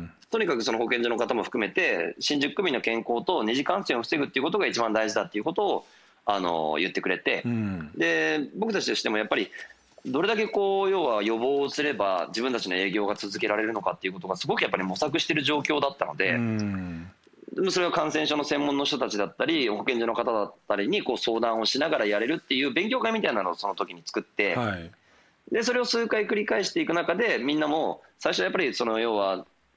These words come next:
Speaker 1: あの、都知事しかり、メディアしかりが、えー、まあ、夜の街、夜の街っていうふうに繰り返すところで、
Speaker 2: うん。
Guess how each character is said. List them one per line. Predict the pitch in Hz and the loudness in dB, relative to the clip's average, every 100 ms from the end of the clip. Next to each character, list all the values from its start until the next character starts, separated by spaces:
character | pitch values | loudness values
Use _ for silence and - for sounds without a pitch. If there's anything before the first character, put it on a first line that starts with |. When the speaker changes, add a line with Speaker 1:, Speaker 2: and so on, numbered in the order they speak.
| - | -2
Speaker 1:
あ | 104 | -2
の、 | 98 | 0
都 | 113 | -2
知 | 123 104 | 0 0
事 | |
し | - | 0
か | 110 | 0
り、 | 113 160 117 _ - | 2 0 -2 _ -2
メ | 110 | 0
デ | 107 | 2
ィ | 110 | 0
ア | |
し | - | 0
か | 143 | 0
り | |
が、 | 180 127 82 - - _ - | 2 2 0 -4 -20 _ -4
え | 104 98 90 85 82 78 76 71 | 0 2 2 2 2 0 0 -2
ー、 | 107 | 0
ま | 95 76 | 0 0
あ、 | 107 | 0
夜 | 110 95 | 0 0
の | 90 | 0
街、 | 87 98 | 0 0
夜 | 101 | 0
の | 90 | 0
街 | 87 - 90 | -2 -2 -6
っ | |
て | - 90 | -4 -2
い | 90 | 0
う | |
ふ | |
う | 95 | -2
に | |
繰 | 87 98 | 0 -2
り | |
返 | 98 98 | 2 0
す | - 90 | 0 -4
と | 90 90 | -2 -2
こ | |
ろ | 98 90 | -2 0
で、 | 117 92 | 0 0
Speaker 2:
う | 113 | -2
ん。 | 104 95 82 | -4 -6 -10